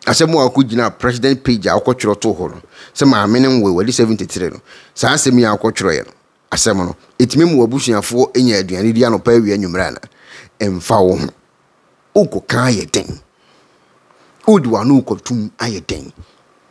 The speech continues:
Ke sɛ yɛ a yɛakyew yi, obiara sɛ ɛyɛ no nti na yɛakyew. Me deɛ menim. Sɛ ɛno nti na yɛakyew a, me deɛ menim. But sɛ yɛka sɛ wo, baabi a wohyɛ no, Wonni Maliku nti a yɛakyew. Nti wopie ba a, wonyɛ biem. Meyɛ sure sɛ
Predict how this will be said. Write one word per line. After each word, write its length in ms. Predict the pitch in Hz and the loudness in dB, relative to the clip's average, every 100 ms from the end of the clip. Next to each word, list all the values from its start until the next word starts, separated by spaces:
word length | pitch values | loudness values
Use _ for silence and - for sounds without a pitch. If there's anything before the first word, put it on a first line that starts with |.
| _ _ _ - | _ _ _ -2
Ke 100 | 123 | 0
sɛ 220 | 151 170 | 4 2
yɛ 20 | |
a 240 | 135 117 117 | 2 0 -2
yɛakyew 240 | - 107 | -4 -6
yi, 100 | 78 _ _ - | -8 _ _ -10
obiara 360 | 110 120 151 147 | -6 0 2 2
sɛ 260 | 170 135 | 0 -2
ɛyɛ 240 | - 101 95 | -4 -6 -2
no 100 | 117 | -2
nti 120 | 117 | -2
na 140 | 113 90 | -6 -6
yɛakyew. 260 | - 98 82 _ - - - | -6 -8 -10 _ -20 -6 0
Me 60 | |
deɛ 100 | 139 110 | 2 2
menim. 340 | 101 101 95 _ _ _ _ _ _ _ _ - | 2 -2 -4 _ _ _ _ _ _ _ _ -16
Sɛ 180 | - - | -2 2
ɛno 120 | 120 127 | 4 4
nti 120 | 135 | 2
na 80 | 101 | 2
yɛakyew 200 | 98 104 | 0 0
a, 20 | |
me 80 | 90 | 0
deɛ 100 | 101 - | 0 -2
menim. 180 | 65 - _ _ _ | -10 -18 _ _ _
But 140 | 110 120 | -2 0
sɛ 260 | - 160 | 2 2
yɛka 100 | - | 0
sɛ 140 | 104 110 | 0 0
wo, 180 | 123 143 - | 0 -2 0
baabi 280 | 123 123 165 | 0 2 0
a 100 | 120 | 0
wohyɛ 320 | 104 - 95 | -2 -4 -6
no, 100 | 85 - _ - - - | -10 -18 _ -20 -10 0
Wonni 260 | 208 156 | 2 4
Maliku 400 | 117 92 87 - | 2 2 -2 0
nti 200 | 113 - | 0 2
a 40 | 82 | 0
yɛakyew. 340 | 76 - 78 - _ _ _ _ - | -2 -6 -10 -12 _ _ _ _ -10
Nti 120 | - | -4
wopie 300 | 196 - 123 | -2 2 2
ba 140 | 123 104 | 4 4
a, 40 | |
wonyɛ 280 | 131 151 123 | 4 4 2
biem. 240 | 110 85 78 | 0 -6 -6
Meyɛ 180 | 104 101 | -4 -2
sure 180 | - | -2
sɛ 80 | 160 | -2